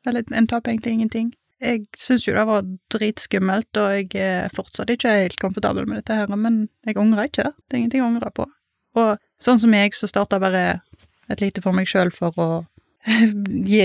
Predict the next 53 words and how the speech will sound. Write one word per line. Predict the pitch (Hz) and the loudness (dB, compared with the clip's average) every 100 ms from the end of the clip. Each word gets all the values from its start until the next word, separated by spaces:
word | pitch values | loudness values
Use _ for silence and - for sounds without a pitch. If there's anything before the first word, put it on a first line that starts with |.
| 180 | 4
de | |
noe | 175 185 185 | 0 2 2
å | |
selge | 226 208 220 180 | 4 4 6 6
i | 175 220 220 | 8 6 6
koronatiden. | 254 202 202 180 180 165 165 208 | 6 6 6 4 4 4 4 2
For | - 208 | 2 4
meg, | 196 170 - - | 4 2 -2 0
var | 196 | 2
sånn | 214 | 2
det | 190 - | 2 2
kjentes | 190 175 | 2 2
for | 196 | 2
meg | 180 170 | 2 2
da. | 190 - - - | 0 -2 -10 2
Eh, | 220 208 202 202 | 4 6 6 4
så | - - 202 190 190 196 - - _ - 214 - 214 | 2 2 4 4 2 -2 -4 -8 _ -8 -8 -6 0
en, | 233 277 - - | 2 0 -2 0
en | 226 208 | 2 0
offrer | - - 190 | -4 0 0
jo | 185 | 2
ikke, | - | 2
en | 214 | 0
slutter | - - 185 | 0 0 0
jo | |
ikke | - 240 | 4 4
i | 240 | 4
jobben | 175 - 175 | 2 -4 -2
sin | 190 175 | 0 -2
for | - - | -2 -2
da | - | -4
at | - | -4
en, | - - - - _ _ _ _ _ - 240 | -4 -4 -4 -6 _ _ _ _ _ -8 -6
eh, | 208 - - - - - | -4 -6 -8 -8 -6 -4
en | 196 196 | -2 -2
gjør | 202 190 | -2 -2
noe | 190 - | -4 -2
lite. | 196 208 190 208 _ _ _ _ - | -4 -4 -6 -6 _ _ _ _ -10
Eh, | 226 - | -10 -8
for | 226 214 214 | -6 -6 -8
de | 220 233 | -6 -2
aller | 247 208 196 | 0 0 -2
fleste | 220 - | -4 -4
av | - | -6
oss | - - _ _ _ _ _ _ - | -8 -12 _ _ _ _ _ _ -8
kan | 285 233 | -4 -2
en | 208 214 | -2 -2
gjerne | 226 220 | -2 -2
ta | - 202 | -4 -6
det | 202 | -6
steg | 202 214 | -8 -8
for | 220 | -10
steg. | - 262 | -12 -16